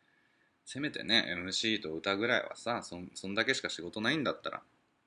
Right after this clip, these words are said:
ちゃんとやんなきゃと思って。で、やって終わりました、無事にね。まあ、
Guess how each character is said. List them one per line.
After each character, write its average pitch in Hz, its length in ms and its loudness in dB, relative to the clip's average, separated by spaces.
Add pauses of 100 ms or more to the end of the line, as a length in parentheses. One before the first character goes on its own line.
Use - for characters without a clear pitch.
(1200)
ち - 80 -8
ゃ 90 40 -8
ん 82 60 -12
と 92 80 -4
や 90 60 0
ん 101 80 -4
な 110 80 -2
き 95 80 0
ゃ 82 40 -2
と - 120 -12
思 78 120 -18
っ - 40 -20 (100)
て。 - 80 -18 (1600)
で、 131 80 0
や 110 120 4
っ - 120 -6
て 135 100 6
終 95 140 0
わ 87 120 2
り 101 100 0
ま 135 140 0
し 151 100 -6
た、 135 80 0
無 101 120 -4
事 107 180 -8 (200)
に 135 160 -2
ね。 147 260 -2 (160)
ま 147 160 2
あ、 117 160 0